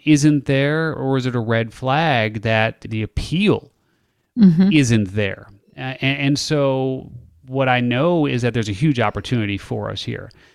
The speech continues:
Speaker 1: You can look at what's happened in the world of, of broadcast radio.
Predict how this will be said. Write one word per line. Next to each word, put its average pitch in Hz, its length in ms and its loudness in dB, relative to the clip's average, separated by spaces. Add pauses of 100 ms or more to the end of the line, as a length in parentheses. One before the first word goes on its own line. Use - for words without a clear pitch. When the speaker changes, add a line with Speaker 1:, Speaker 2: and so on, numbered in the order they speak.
(380)
Speaker 1:
You 135 140 2
can 127 240 2
look 143 180 2
at 120 260 2
what's 123 220 -4
happened 113 320 2
in 113 60 0
the 113 80 0
world 104 320 -2
of, 101 200 -2
of 113 160 -6
broadcast 104 600 0
radio. 98 360 -8